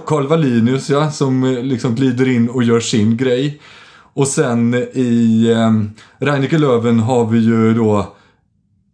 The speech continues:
vad ska vi säga, nyförvärvet som gjorde att Josef Pujol behövde hämtas hem till Bayern, Gustav Davidsson,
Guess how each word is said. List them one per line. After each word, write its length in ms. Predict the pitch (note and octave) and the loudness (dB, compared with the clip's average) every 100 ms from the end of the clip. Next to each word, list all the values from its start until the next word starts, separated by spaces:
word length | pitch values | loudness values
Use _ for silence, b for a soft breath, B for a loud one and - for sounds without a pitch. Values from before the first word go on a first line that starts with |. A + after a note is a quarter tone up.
| _ | _
vad 100 | - | -12
ska 100 | C3 | -8
vi 60 | |
säga, 340 | B2 - C3+ C#3+ | -4 0 0 0
nyförvärvet 1120 | C#3+ D#3 F3+ D3 - C3 A#2 B2+ A#2+ A#2 A#2 | 2 2 0 -4 -2 -2 0 0 0 -2 -4
som 240 | - B2+ A#2+ | -4 -4 -2
gjorde 520 | C#3 C3+ A2+ G#2+ A2+ | -4 -2 -2 -2 -4
att 200 | A2+ A2 | -6 -8
Josef 400 | A2+ A#2+ A2 A2+ A2 - | -6 -6 -4 -4 -6 -4
Pujol 300 | B2 G#2+ G2 | -2 0 0
behövde 340 | A2 A2+ G#2 | -2 0 -2
hämtas 420 | G#2 A2+ G#2 G#2+ | -2 -4 -4 -6
hem 280 | - A#2+ G2+ | -4 -2 -2
till 220 | - A#2+ | -2 -4
Bayern, 600 | G#2+ C#3 G#2+ G2 B2 F#3 B2 | -2 -2 -2 -4 -6 -8 -4
Gustav 360 | A#2+ A#2 B2 A2 | -4 -2 -2 -2
Davidsson, 840 | C3+ A2 F#2+ F#2+ - A2 F#2+ | 0 0 -2 -6 -4 -4 -4